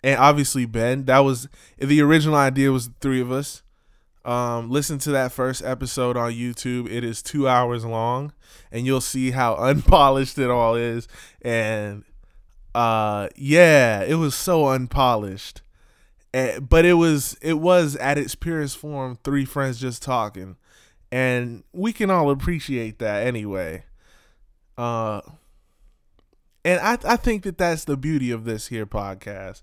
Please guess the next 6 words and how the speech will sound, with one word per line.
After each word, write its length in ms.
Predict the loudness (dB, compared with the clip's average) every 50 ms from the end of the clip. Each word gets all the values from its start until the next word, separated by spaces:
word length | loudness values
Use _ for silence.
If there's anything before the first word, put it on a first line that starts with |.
| _ _ _ -20 _ _ -18 -10
V 240 | -6 -4 -2 -2 -2
Forever. 680 | -2 -2 0 2 2 2 0 0 -4 -10 -14 -14 -16 _ _ -20 _ _ _ _ _ _
'Cause 560 | -4 0 2 2 2 2 0 -4 -8 -12 -16 _ _ _ _ _ _ _ _ _ -4
although 380 | -2 0 0 2 2 2 2 2
I'm 260 | 2 2 0 0 0
one 500 | 0 0 2 0 0 -2 -4 -8 -12